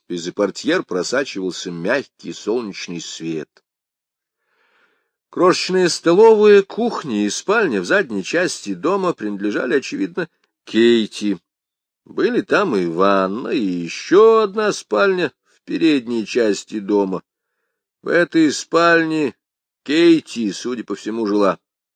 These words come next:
Как раз в этой комнате была пробита дверь в другое крыло. Я открыл её и шагнул в комнату, которая была точной копией предыдущей.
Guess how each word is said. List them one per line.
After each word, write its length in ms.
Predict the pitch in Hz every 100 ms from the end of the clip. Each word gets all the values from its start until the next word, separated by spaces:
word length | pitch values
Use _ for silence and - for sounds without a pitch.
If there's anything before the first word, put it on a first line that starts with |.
| _ _
Как 320 | - 143 117 107
раз 540 | 107 101 90 - -
в 120 | 87
этой 420 | 98 95 85 98 110
комнате 560 | - 220 202 160 135
была 300 | 107 127 165
пробита 520 | 120 104 110 127 104
дверь 300 | 92 95 117
в 60 | 95
другое 440 | 90 95 104 98
крыло. 400 | 92 92 92 90 - _ _ _ _ _ _ _ _ _ _ _ _ _ _ _ _ _ _ _ _ _ _
Я 180 | - 269
открыл 360 | 214 - 180 160
её 260 | 151 127 - _ _ _ _ _ _ _ _ _
и 120 | - 269
шагнул 460 | 247 196 196 190
в 80 | -
комнату, 840 | - 190 196 180 160 - 147 135
которая 340 | 117 127 123 110
была 200 | 107 98
точной 420 | 254 302 - 214
копией 420 | - 190 165 170
предыдущей. 720 | 147 147 127 101 90 - -